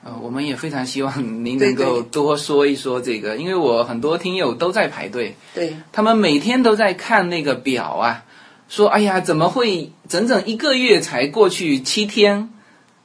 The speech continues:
Speaker 2: 对。
Speaker 1: 就是一个月的时间，他那边才跳了七天嘛，就觉得非常，每天都在盯着这个表看，也
Speaker 2: 我想，呃，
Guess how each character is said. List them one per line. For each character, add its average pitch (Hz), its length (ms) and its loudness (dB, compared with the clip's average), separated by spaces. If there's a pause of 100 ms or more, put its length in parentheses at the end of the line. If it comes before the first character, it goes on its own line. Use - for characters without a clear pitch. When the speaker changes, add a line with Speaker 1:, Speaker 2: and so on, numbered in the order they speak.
Speaker 2:
对。 170 140 -2
Speaker 1:
就 185 60 2
是 180 140 2
一 226 100 -2
个 269 160 2
月 262 120 6
的 202 80 6
时 156 160 -4
间， 170 160 0
他 185 120 2
那 190 120 2
边 175 120 0
才 160 120 0
跳 170 220 4
了 151 80 2
七 151 160 -6
天 190 260 -2
嘛， 120 360 0
就 160 120 -6
觉 160 140 -4
得 175 160 0
非 196 160 -6
常， 165 220 -2
每 135 160 0
天 214 120 0
都 233 80 4
在 202 140 2
盯 170 180 -2
着 156 120 -2
这 139 100 -2
个 131 80 -2
表 123 260 -6
看， 107 280 -8 (240)
也 120 180 -4
Speaker 2:
我 196 80 0
想， 160 320 -2 (200)
呃， 80 360 -12